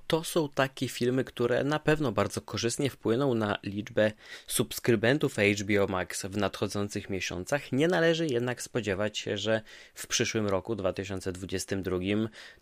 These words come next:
ta strategia zostanie powtórzona, bo już dwukrotnie został bardzo jasny sygnał wysłany do mediów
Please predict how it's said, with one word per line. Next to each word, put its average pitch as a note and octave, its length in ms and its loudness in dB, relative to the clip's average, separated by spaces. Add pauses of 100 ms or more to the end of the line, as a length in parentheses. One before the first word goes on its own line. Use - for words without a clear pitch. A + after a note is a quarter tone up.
ta F#2+ 160 0
strategia F#2 880 2
zostanie G2 480 -2
powtórzona, A#2 800 0
bo F2+ 160 0
już G2 280 0 (180)
dwukrotnie A2 1120 0 (840)
został D3+ 540 2
bardzo A#2+ 340 4
jasny B2+ 500 0 (160)
sygnał G#2+ 580 2 (200)
wysłany A#2 640 0
do G2 160 2
mediów G2 640 0